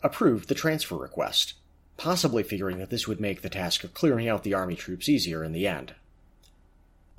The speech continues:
Since no superior opposed the move, Major Anderson felt he had the full authority to move his small force over to Sumter,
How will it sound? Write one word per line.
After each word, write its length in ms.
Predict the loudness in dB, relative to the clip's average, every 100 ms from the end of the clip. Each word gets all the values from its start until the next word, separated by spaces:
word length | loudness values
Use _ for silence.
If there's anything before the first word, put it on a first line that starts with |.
| -18 -18 -20 _ _ _ _ -2
Since 300 | 2 4 6
no 200 | 6 6
superior 600 | 2 2 4 4 4 0
opposed 480 | 0 2 2 0
the 80 | -2
move, 380 | -2 -4 -6 -10 -20 _ -2
Major 300 | 0 4 4
Anderson 400 | 2 -2 -4 -2
felt 260 | -2 -2
he 140 | -4 -4
had 180 | -4
the 60 | -6
full 260 | -4 0 2
authority 380 | 6 4 4
to 80 | 0
move 240 | 0 0 -2
his 100 | -2
small 300 | 0 -2 -2
force 320 | -4 -4 -2
over 160 | -4
to 80 | -4
Sumter, 400 | -4 -4 -6 -12